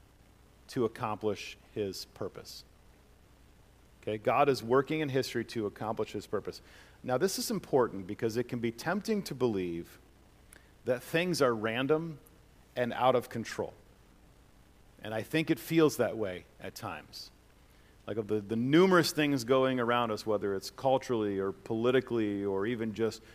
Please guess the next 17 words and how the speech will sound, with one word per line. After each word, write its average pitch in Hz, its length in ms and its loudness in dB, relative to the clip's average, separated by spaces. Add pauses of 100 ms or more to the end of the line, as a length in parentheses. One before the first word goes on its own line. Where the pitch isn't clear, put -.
(280)
interpersonal 127 880 -2
relationships 117 800 0
or, 113 100 0 (180)
or 127 120 0
just 120 280 -8
whatever's 160 500 10
going 131 260 6
on, 113 180 2
it 120 80 0
can 131 120 -2
feel 170 220 2
like 123 180 4
things 165 440 -2
are 120 240 0
out 123 240 2
of 123 220 2
control. 107 480 -4